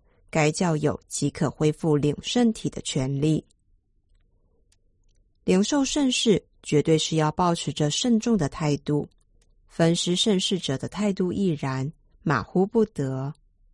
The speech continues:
为此，牧灵工作者，特别是指牧人的牧灵态度及协助教友正确且无瑕疵的领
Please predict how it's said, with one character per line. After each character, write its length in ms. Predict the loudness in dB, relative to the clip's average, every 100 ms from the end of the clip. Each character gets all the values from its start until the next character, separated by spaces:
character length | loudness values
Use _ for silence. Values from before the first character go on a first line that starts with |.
| _ _ _ _ _
为 180 | 2 2
此， 340 | 0 -6 -6 -8 _ _ _
牧 140 | 0
灵 200 | 4 4
工 220 | 4 2 2
作 220 | 0 -2
者， 320 | 0 -2 -2 _ _ _ _ -14
特 160 | -2 0
别 180 | 2
是 240 | 0 -2 -2
指 300 | -2 -4 -6 _ _ _
牧 220 | 4 4
人 180 | 4 2
的 80 | 2
牧 220 | 4 4
灵 200 | 2 -2
态 280 | -2 -4 -2
度 280 | 0 0 0 _ _ _ _
及 200 | -4 -2
协 240 | 0 0
助 220 | 0 0 -2
教 240 | -2 0
友 260 | 0 0 -2
正 260 | 0 0
确 360 | 0 0 0 0 -4
且 180 | -4
无 160 | -2 -2
瑕 280 | -4 -2 -4
疵 200 | -2 0
的 140 | 0
领 100 | 0